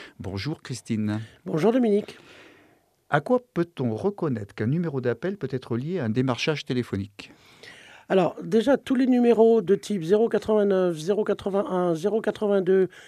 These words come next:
Speaker 2: et puis également les zéro quarante, tout ça, c'est à bannir, hein, parce qu'il s'agit automatiquement de démarchage. Et puis, tous les appels qui viennent de la région parisienne. Les véritables abonnés, ce sont des numéros qui vont de zéro un trente jusqu'à zéro un quatre-vingt-trois,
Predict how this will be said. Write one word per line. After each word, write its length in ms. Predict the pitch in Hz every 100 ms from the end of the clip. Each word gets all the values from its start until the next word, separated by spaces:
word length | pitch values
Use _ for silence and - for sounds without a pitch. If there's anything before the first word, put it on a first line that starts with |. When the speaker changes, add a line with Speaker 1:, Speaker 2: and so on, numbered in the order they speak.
| - -
Speaker 2:
et 80 | -
puis 120 | 147
également 320 | 220 208 208 214
les 120 | 190
zéro 280 | 175 208 208
quarante, 580 | 208 175 170 160 - -
tout 100 | 190
ça, 180 | - 233
c'est 140 | -
à 60 | 175
bannir, 460 | 180 165 139 - - - - - -
hein, 160 | 147 175
parce 160 | 180 -
qu'il 120 | 190
s'agit 320 | - 160 180 -
automatiquement 600 | 226 233 190 180 180 185
de 120 | 165
démarchage. 640 | 160 156 - 135 123 - - - - - - _
Et 80 | 160
puis, 340 | - 247 403 - _
tous 100 | -
les 160 | 254 240
appels 260 | 226 254 240
qui 140 | 190
viennent 140 | 208
de 80 | 202
la 100 | 180
région 240 | 180 202 214
parisienne. 540 | 202 190 160 156 151 - - - - -
Les 100 | 190
véritables 380 | 196 240 - 202
abonnés, 300 | 196 190 220
ce 120 | 240
sont 120 | 202 254
des 120 | 208
numéros 300 | 214 208 247
qui 140 | -
vont 160 | 196 208
de 100 | 175
zéro 360 | 170 226 220
un 80 | 185
trente 400 | 170 - 240 285
jusqu'à 320 | - - 180
zéro 260 | 160 185 196
un 60 | 196
quatre-vingt-trois, 680 | 165 - 160 143 - 214